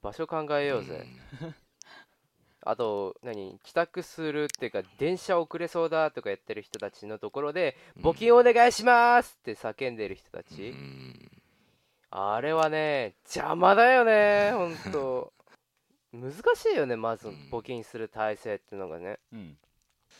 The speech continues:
Speaker 2: まあ、あくまで募金ってのはね、善意であるからね。
Speaker 1: まあね。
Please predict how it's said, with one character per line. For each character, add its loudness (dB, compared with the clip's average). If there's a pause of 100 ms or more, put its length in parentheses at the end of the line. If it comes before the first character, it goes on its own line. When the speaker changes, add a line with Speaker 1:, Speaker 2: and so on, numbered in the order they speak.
(140)
Speaker 2:
ま -20
あ、 -20
あ -20
く -20
ま -16
で -14
募 -10
金 -4
っ -20
て -6
の -6
は -6
ね、 -12
善 -4
意 -10
で -10
あ -8
る -16
か -20
ら -20
ね。 -18
Speaker 1:
ま -14
あ -16
ね。 -16